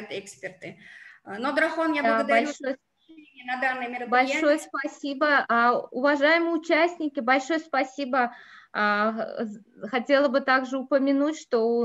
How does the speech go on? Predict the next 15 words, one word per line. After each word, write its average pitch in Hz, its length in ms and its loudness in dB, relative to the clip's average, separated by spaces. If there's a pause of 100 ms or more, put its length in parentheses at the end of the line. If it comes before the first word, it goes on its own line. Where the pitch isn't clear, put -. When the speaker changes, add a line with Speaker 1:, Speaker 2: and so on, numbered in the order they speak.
Speaker 2:
а, 208 260 -2
Назифы 220 400 -6
Мирзалиевны 233 720 -2
огромный 226 520 -4
опыт, 220 460 -6
а, 190 360 -6
также 208 440 -8
и, 196 520 -12
а, 180 480 -12
ведения 208 540 -4
шелтера, 226 680 -6 (440)
и 226 180 -4
она 208 240 -4
является 220 960 -2
членом, 226 600 -6